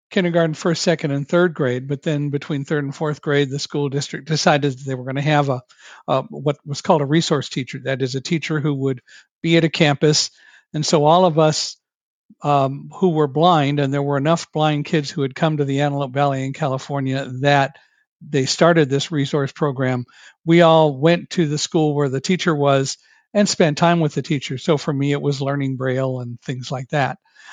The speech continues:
Um, and then I was able to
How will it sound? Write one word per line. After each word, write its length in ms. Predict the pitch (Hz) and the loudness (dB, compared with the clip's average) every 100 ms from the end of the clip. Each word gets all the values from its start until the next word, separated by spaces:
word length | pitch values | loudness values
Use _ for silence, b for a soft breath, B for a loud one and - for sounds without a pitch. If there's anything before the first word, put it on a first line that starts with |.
| B B - | B B -2
Um, 420 | 139 143 139 143 _ b b _ _ | 4 4 2 -4 _ b b _ _
and 420 | 180 180 175 175 | 4 6 6 4
then 180 | 151 160 | 4 4
I 120 | 160 | 4
was 180 | 139 139 | 2 2
able 260 | 143 139 143 | 0 0 -4
to 340 | - 135 127 | -2 -2 -4